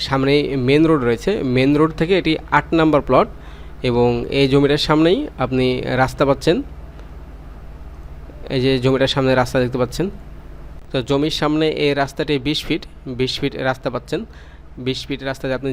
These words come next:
যে কোনো ধরনের যানবাহন নিয়ে আসতে পারবেন। আশেপাশে দেখতে পাচ্ছেন বাড়িঘর রয়েছে। তো এই জায়গাটির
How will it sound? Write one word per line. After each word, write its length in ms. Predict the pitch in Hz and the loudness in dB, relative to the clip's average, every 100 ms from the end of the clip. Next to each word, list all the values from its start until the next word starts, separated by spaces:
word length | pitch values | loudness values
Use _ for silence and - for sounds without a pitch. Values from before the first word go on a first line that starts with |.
| 117 | -4
যে 60 | 127 | -6
কোনো 120 | 139 135 | -4 -4
ধরনের 200 | 135 135 | -4 -4
যানবাহন 260 | 127 127 127 | -4 -4 -4
নিয়ে 100 | 131 | -4
আসতে 120 | 131 127 | -4 -4
পারবেন। 220 | 117 147 254 - - - - - - - - - - - - - - - - - - - - - - - - - - - - - - - - - - - - - - - - | -2 -4 -8 -14 -20 -20 -20 -20 -20 -20 -20 -20 -20 -20 -20 -20 -20 -20 -20 -20 -20 -20 -20 -20 -20 -20 -20 -20 -20 -20 -20 -20 -20 -20 -20 -20 -20 -20 -20 -20 -20 -16 -8
আশেপাশে 320 | 131 139 131 143 | -6 -4 -4 -4
দেখতে 140 | 131 131 | -6 -8
পাচ্ছেন 180 | 131 135 | -6 -2
বাড়িঘর 280 | 127 131 135 120 | 0 0 -2 -4
রয়েছে। 220 | 117 165 226 - - - - - - - - - - - | -4 -6 -8 -10 -20 -20 -20 -20 -20 -20 -20 -20 -16 -12
তো 60 | 135 143 | -10 -4
এই 80 | 147 | 0
জায়গাটির 400 | 147 147 143 151 | 0 0 0 -2